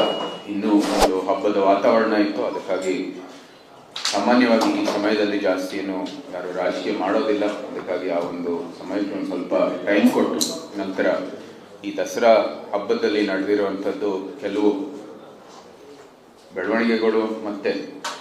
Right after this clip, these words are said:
ಜೊತೆಗೆ ಈ ಒಂದು ಪ್ರಸ್ತುತ ಎರಡು ಮೂರು ದಿನದಿಂದ ನಡೆದಿರುವಂಥದ್ದು ಕೆಲವು ಘಟನೆಗಳ ಬಗ್ಗೆ ನಾವು ಪತ್ರಿಕಾಗೋಷ್ಠಿ ಮಾಡಬೇಕು ಅಂತ ನಾವೆಲ್ಲರೂ ತೀರ್ಮಾನ ಮಾಡಿದ್ವಿ. ಪ್ರಥಮವಾಗಿ ಎಲ್ಲಕ್ಕಿಂತ ಮುಖ್ಯವಾಗಿ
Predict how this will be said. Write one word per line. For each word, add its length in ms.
ಜೊತೆಗೆ 680
ಈ 80
ಒಂದು 640
ಪ್ರಸ್ತುತ 420
ಎರಡು 360
ಮೂರು 200
ದಿನದಿಂದ 420
ನಡೆದಿರುವಂಥದ್ದು 840
ಕೆಲವು 580
ಘಟನೆಗಳ 420
ಬಗ್ಗೆ 580
ನಾವು 380
ಪತ್ರಿಕಾಗೋಷ್ಠಿ 680
ಮಾಡಬೇಕು 500
ಅಂತ 180
ನಾವೆಲ್ಲರೂ 560
ತೀರ್ಮಾನ 520
ಮಾಡಿದ್ವಿ. 300
ಪ್ರಥಮವಾಗಿ 600
ಎಲ್ಲಕ್ಕಿಂತ 760
ಮುಖ್ಯವಾಗಿ 880